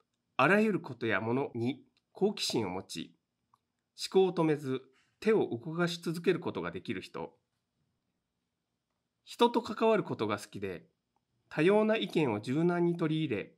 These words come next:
自分の答えを見出す人。金沢の街を学びの場として、デザインの力で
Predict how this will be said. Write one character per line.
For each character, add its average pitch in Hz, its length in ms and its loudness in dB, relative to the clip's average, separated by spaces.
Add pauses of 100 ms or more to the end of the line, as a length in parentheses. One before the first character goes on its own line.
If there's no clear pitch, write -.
(680)
自 135 120 -2
分 190 180 4
の 185 100 2
答 180 260 0
え 104 60 2
を 85 80 -2
見 117 240 -4
出 117 80 -2
す - 120 -14
人。 - 280 -16 (1800)
金 202 260 2
沢 208 220 4
の 113 100 2
街 107 300 -4
を 113 60 0
学 117 240 0
び 156 100 2
の 156 80 4
場 147 140 0
と 139 120 -6
し - 140 -10
て、 127 340 -4 (680)
デ 123 120 0
ザ 214 100 6
イ 220 80 6
ン 175 60 6
の 110 100 2
力 107 340 -4
で 85 220 -4